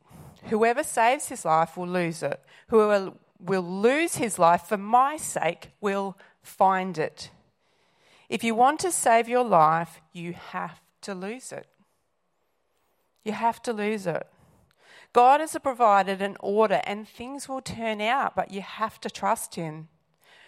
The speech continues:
You being in control means you're missing your creative potential. Luke six thirty-eight says, "Give and it will be given to you." Second Corinthians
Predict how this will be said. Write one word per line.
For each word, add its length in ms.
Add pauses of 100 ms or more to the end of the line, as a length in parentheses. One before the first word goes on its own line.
(140)
You 380
being 300
in 140
control 840 (320)
means 240
you're 100
missing 560
your 180
creative 480
potential. 760 (720)
Luke 260
six 360
thirty-eight 580
says, 320
"Give 380
and 140
it 80
will 120
be 80
given 460
to 160
you." 400 (600)
Second 320
Corinthians 600